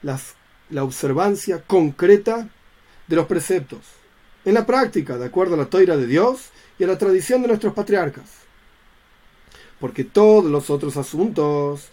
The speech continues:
la tierra donde vivimos, el lenguaje que hablamos, etcétera, dice el Rebbe, a lo largo de las épocas mencionadas, mencionadas, o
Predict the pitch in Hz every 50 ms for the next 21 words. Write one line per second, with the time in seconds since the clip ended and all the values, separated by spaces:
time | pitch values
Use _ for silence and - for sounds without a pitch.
0 | - _ _ - 175 190 180 139 - 135 131 135 139 139 135 123 127 131 127 127
1 | 123 123 120 117 120 131 143 147 139 131 127 127 123 120 - 220 220 208 185 160
2 | 143 143 143 139 135 - 143 - - 131 135 143 143 143 - 151 156 - 269 294
3 | 240 208 180 170 147 123 113 123 113 117 113 123 - - _ _ _ - - _
4 | - 147 139 147 147 156 175 190 175 165 160 147 170 180 165 147 143 147 160 151
5 | - _ _ - 143 135 123 - - - - - 180 175 - 160 131 135 123 110
6 | - 143 147 147 - 160 147 139 123 113 113 113 113 135 - - - _ - 151
7 | 139 139 143 160 156 139 127 123 127 131 - - - - - - _ _ _ -
8 | 180 196 202 185 170 165 175 185 -